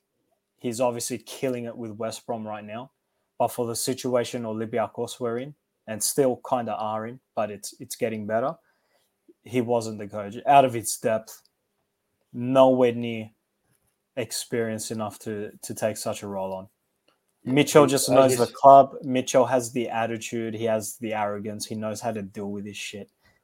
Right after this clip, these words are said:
Speaker 1: He knows how to deal with the, the egos in the club.
Speaker 2: Yeah, yeah.
Speaker 1: He should have been there from the start.
Speaker 2: Corberan was always a long-term option, and, you know, he needed to get through this first season, and it was just so bad that we couldn't, we
Speaker 1: Yeah.
Speaker 2: couldn't even bear it anymore.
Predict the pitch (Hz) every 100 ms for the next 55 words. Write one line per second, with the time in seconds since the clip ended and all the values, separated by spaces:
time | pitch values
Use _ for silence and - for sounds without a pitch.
0 | - 113 110 123 113 104 113 104 101 -
1 | 104 104 - 120 107 117 110 113 107 107
2 | 104 98 - 107 101 _ _ - 104 101
3 | 87 78 69 120 _ - 110 - 131 123
4 | 113 120 117 113 107 104 113 107 104 -
5 | 98 - _ _ _ _ _ - 156 156
6 | 156 151 139 123 123 123 117 113 107 104
7 | 107 107 110 107 107 - 113 110 113 110
8 | 104 101 98 95 101 101 98 _ _ _
9 | _ - 117 120 123 123 117 113 123 -
10 | 127 120 - 123 120 120 117 123 110 107
11 | 104 113 - 98 92 104 101 101 - -
12 | 107 113 107 120 104 98 101 98 104 107
13 | 107 101 101